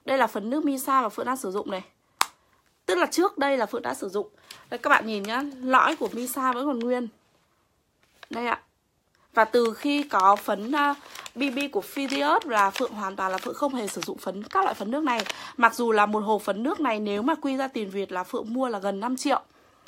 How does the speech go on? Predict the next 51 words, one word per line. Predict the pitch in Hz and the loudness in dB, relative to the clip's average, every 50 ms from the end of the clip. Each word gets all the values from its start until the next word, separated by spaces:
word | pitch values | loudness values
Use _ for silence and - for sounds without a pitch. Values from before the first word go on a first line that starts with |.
| - - - _ | -20 -20 -12 _
Nếu | - 214 226 | -2 0 4
mà | 262 320 311 | 6 6 6
một | 254 214 208 | 6 4 2
hộp | 208 202 196 | 0 -2 -2
phấn | - 196 | -2 -2
nước | 240 302 | 0 0
này | 320 302 | 0 0
quy | 233 - 254 | -2 -4 -4
ra | 262 | -4
tiền | 247 240 220 196 | -4 -6 -6 -4
Việt | 214 208 | -4 -4
là | 208 185 | -4 -4
gần | 180 190 196 | -4 -4 -4
năm | 214 240 | -4 -4
triệu. | 247 - 262 - - - - - - - - | -2 -2 -2 -4 -4 -8 -12 -12 -12 -4 0
Nó | 202 214 | 2 6
bao | 220 269 269 | 6 6 6
gồm | 254 254 233 214 196 | 6 4 2 2 2
thêm | 202 254 262 254 | 0 -2 -2 -2
cả | - 202 | -4 -6
hai | - - 247 254 247 | -6 -4 -4 -4 -2
loại | 254 240 - | -2 -4 -4
sữa | - - 277 | -4 -4 -4
cua | 269 - 269 262 254 | -4 -2 -2 0 0
như | 247 247 | 0 -4
thế | - 220 - - | -6 -4 0 0
này. | 247 233 202 190 - - - - - - - | 0 0 -2 -6 -10 -18 -20 -20 -18 -8 -2
Đây | - 262 277 | 0 2 2
là | 254 226 | 2 2
một | 214 202 208 | 0 -2 -4
hộp | 214 214 202 | -4 -4 -6
Misa | 220 240 247 - - 269 262 262 247 254 - _ _ - - - _ - | -6 -8 -6 -2 0 0 0 0 0 -4 -10 _ _ -20 -20 -20 _ -4
là | 214 208 202 | -2 -2 0
Phượng | 202 254 247 - 240 | 0 0 -2 -2 -2
mua | 247 269 269 269 | -2 -2 0 0
tại | 269 240 - | 0 -2 -2
chính | - - 202 | -4 -6 -6
hãng | 220 240 - | -6 -4 -4
showroom | 294 - 285 262 262 254 247 | -2 -2 0 -2 -2 -2 -4
tại | 240 220 | -6 -6
Hàn | 196 190 190 - | -8 -10 -10 -6
Quốc. | - 285 320 381 415 - _ _ _ _ - - - - - - | -2 0 0 0 0 -4 _ _ _ _ -20 -20 -20 -16 -6 -4
Và | 226 | -4
các | 220 277 277 | -2 0 2
bạn, | 262 262 - - - | 2 2 2 0 -2
đây | - - 262 | -4 -2 0
là | 254 226 | 0 -2
Hera. | 208 233 254 254 247 254 262 269 269 262 262 247 240 - _ _ _ _ _ _ _ _ _ _ _ _ _ _ _ _ _ _ _ _ _ _ _ _ _ _ _ _ _ - - | -2 -4 -4 -4 -2 0 2 4 4 4 2 0 -4 -10 _ _ _ _ _ _ _ _ _ _ _ _ _ _ _ _ _ _ _ _ _ _ _ _ _ _ _ _ _ -6 -2
Đây | - 262 262 | 0 0 2
là | 226 | 2
Hera. | 220 247 262 247 247 262 254 254 240 226 | 0 0 -2 0 0 2 2 2 2 0